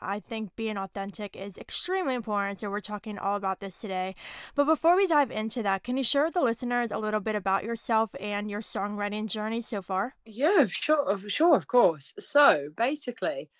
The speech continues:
Speaker 2: I am a country singer from the United Kingdom, which might come as a little bit of a surprise, <laughs> um, to people. I know that it's not as traditional being a country singer from somewhere other than the States.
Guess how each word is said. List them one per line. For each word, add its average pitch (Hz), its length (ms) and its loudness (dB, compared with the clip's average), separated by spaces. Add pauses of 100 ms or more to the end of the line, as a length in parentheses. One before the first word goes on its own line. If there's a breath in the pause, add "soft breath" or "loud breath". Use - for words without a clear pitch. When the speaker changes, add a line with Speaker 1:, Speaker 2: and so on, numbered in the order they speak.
(340 soft breath)
Speaker 2:
I 220 380 2
am 196 400 -2
a 185 200 -2
country 208 420 -4
singer 202 360 2 (140)
from 208 180 4
the 190 80 2
United 185 360 4
Kingdom, 185 420 0
which 208 240 -6
might 190 220 4
come 196 180 -2
as 196 120 0
a 190 80 4
little 185 220 4
bit 151 160 4
of 170 60 -2
a 185 60 -12
surprise, 202 800 2 (180 loud breath)
<laughs> - 180 -16
um, 170 360 0 (140)
to 202 140 -4
people. 190 320 2
I 180 120 4
know 170 240 2
that 165 260 0
it's 175 200 -8
not 175 240 0
as 160 160 -6 (260 soft breath)
traditional 202 580 0 (120)
being 196 400 6
a 180 100 0
country 175 300 -6
singer 175 340 -2
from 165 300 -4
somewhere 156 400 0
other 151 260 -2
than 151 200 -4
the 151 80 -6
States. - 560 0